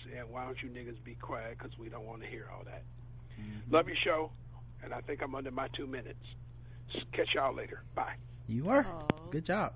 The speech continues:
Speaker 3: Thank, and thank you, sweetie. Uh, you made me think about, uh, something. Uh, the thing is, also, do black people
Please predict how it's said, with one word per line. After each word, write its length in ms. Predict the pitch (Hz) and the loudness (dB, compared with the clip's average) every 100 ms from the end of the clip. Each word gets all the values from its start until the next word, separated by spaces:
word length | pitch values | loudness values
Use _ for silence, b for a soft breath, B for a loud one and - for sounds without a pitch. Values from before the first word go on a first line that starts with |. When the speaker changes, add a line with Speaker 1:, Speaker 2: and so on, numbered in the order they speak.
| - - | -6 -4
Speaker 3:
Thank, 240 | 202 190 | -2 -2
and 180 | 175 190 | -4 -2
thank 280 | 247 262 - | -2 -4 -4
you, 100 | 143 | -4
sweetie. 500 | - 151 147 147 151 | -4 -2 -2 0 0
Uh, 200 | 143 139 - B B B | 0 -2 -6 B B B
you 140 | 165 | 0
made 160 | 202 202 | 2 2
me 280 | 190 185 175 | 2 2 -2
think 240 | 165 180 165 | 0 0 0
about, 460 | 160 151 143 - - - - - - | 0 2 2 -2 -6 -10 -10 -10 -6
uh, 240 | 123 120 | -6 -4
something. 720 | 120 131 127 127 131 127 120 113 | -6 -4 -4 -2 -2 -2 -2 -4
Uh, 240 | 117 120 120 | -4 -4 -4
the 160 | 120 | -6
thing 440 | 120 139 151 156 160 | -6 -4 -2 -4 -4
is, 640 | 156 160 165 156 147 - - B B B - | -4 -2 -2 -4 -6 -8 -10 B B B -4
also, 640 | 139 165 - 139 127 107 - 120 | -2 -2 -2 -2 -2 -4 -8 -8
do 400 | 147 160 175 175 - | -2 0 0 -4 -6
black 400 | 131 139 151 156 - - - | -4 -2 -2 -2 -6 -10 -10
people 760 | - 170 165 - 151 143 139 | -10 -8 -8 -8 -4 -4 -4